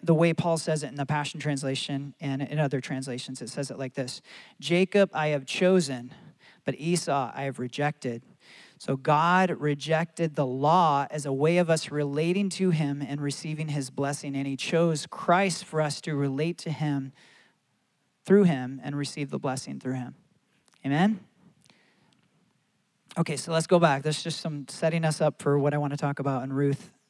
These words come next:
and the story of Ruth. So go back to the story of Ruth and Boaz. Boaz says this, "You have a closer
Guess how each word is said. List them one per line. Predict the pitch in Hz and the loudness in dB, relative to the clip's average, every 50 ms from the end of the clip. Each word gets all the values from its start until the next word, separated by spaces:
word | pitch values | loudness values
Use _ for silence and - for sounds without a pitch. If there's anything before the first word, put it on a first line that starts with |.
| _ _ - | _ _ -10
and | 139 143 | -8 -8
the | 135 | -8
story | 127 - - 151 139 147 135 | -6 -4 -2 -2 0 0 -2
of | 127 131 | -4 -2
Ruth. | 131 135 135 127 127 - - _ _ _ - - - - - - - - - - - - _ _ _ _ _ _ _ _ _ _ _ _ _ _ _ _ _ _ _ _ _ _ | -2 -2 -2 -2 -4 -8 -16 _ _ _ -20 -20 -20 -20 -20 -20 -20 -20 -20 -20 -20 -20 _ _ _ _ _ _ _ _ _ _ _ _ _ _ _ _ _ _ _ _ _ _
So | - - - 165 | -6 -4 -2 2
go | - 190 | 4 6
back | 185 185 180 175 | 6 6 6 4
to | - - 185 | 2 -2 -4
the | 165 | -4
story | - - - 185 180 175 | -2 0 4 4 4 4
of | 165 160 | 4 4
Ruth | 170 170 165 180 | 2 2 2 2
and | 165 156 | 0 2
Boaz. | 151 156 160 156 151 143 139 135 | 2 4 4 4 2 0 -2 -4
Boaz | 131 - 170 180 190 196 185 175 165 | 2 6 8 8 8 8 8 6 2
says | - - 175 160 160 143 | 2 2 2 2 2 2
this, | 156 175 170 - - - | 2 2 2 2 0 2
"You | 180 180 | 2 2
have | 175 156 | 2 2
a | 156 | -2
closer | - - - 190 190 202 214 202 - - 214 208 208 214 214 196 | -4 0 4 6 6 6 6 6 4 2 0 2 2 2 2 0